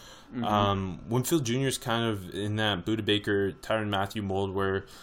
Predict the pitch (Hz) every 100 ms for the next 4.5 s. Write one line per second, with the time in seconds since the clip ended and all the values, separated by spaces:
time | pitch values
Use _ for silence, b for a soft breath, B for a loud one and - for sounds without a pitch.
0 | B B B B - - - 139 160 151
1 | - 127 110 120 139 131 117 110 123 117
2 | 117 107 - B B B B - 104 104
3 | - 113 110 101 - 113 107 104 98 98
4 | 95 98 - 98 95